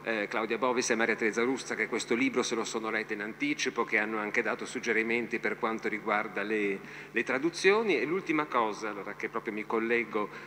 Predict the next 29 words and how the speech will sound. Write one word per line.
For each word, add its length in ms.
a 100
quello 320
che 100
diceva 380
Matteo, 380
che 100
è 20
molto 300
importante, 880
eh, 1000
questa 720
è 240
anche 760
una 360
collezione 880
di 160
documentazione, 1300
come 200
è 40
stato 300
detto, 480
come 180
è 20
stato 280
sottolineato 680
da 160
molti, 680
durante 560
questo. 500